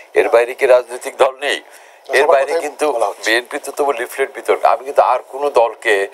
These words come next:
Speaker 1: এই ডেঙ্গুর মতো এরকম একটা সামাজিক বা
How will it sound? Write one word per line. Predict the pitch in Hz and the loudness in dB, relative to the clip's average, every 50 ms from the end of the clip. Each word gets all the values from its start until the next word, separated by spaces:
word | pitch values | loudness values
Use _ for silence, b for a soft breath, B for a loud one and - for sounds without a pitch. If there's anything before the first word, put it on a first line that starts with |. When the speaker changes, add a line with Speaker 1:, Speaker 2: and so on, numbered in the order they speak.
| B B B B B B | B B B B B B
Speaker 1:
এই | - 87 87 - | -6 -6 -4 0
ডেঙ্গুর | 98 101 101 98 95 95 101 95 | 0 -2 -2 -2 -6 -8 -8 -4
মতো | 92 98 95 - - 101 | -2 -4 -4 -2 -2 -4
এরকম | 90 87 - 95 98 | -4 -2 2 2 2
একটা | 101 - 92 92 | 2 2 0 -2
সামাজিক | - - - - - 92 90 - 85 87 82 - - - | -2 -2 -4 -2 -2 -4 -6 -6 -8 -10 -10 -10 -2 2
বা | 85 78 73 | 2 4 4